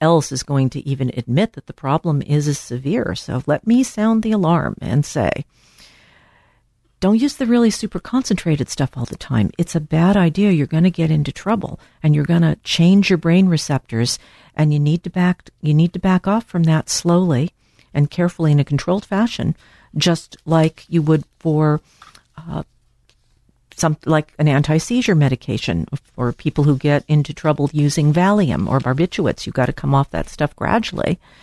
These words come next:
because your brain will go seriously sideways. In the case of barbiturates,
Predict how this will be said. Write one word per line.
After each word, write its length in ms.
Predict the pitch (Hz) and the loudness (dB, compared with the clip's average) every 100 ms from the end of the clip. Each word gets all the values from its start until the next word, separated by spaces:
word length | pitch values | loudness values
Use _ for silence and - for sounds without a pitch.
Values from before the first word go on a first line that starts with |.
| - - _ - | -20 -20 _ -6
because 560 | 151 156 151 147 151 - _ _ _ | -4 2 2 2 0 -6 _ _ _
your 160 | 151 156 | 0 2
brain 320 | 156 170 185 | 4 4 4
will 80 | 170 | 2
go 160 | 175 | 0
seriously 520 | 165 175 180 180 - | 0 2 2 2 -2
sideways. 640 | 165 151 220 208 50 160 143 | -4 0 0 0 0 -2 0
In 100 | 131 | 0
the 60 | |
case 380 | 127 147 139 - | 0 0 0 0
of 160 | 135 143 | -6 -2
barbiturates, 960 | 123 131 170 - 190 151 170 - - | -2 0 -4 0 0 2 0 -6 -8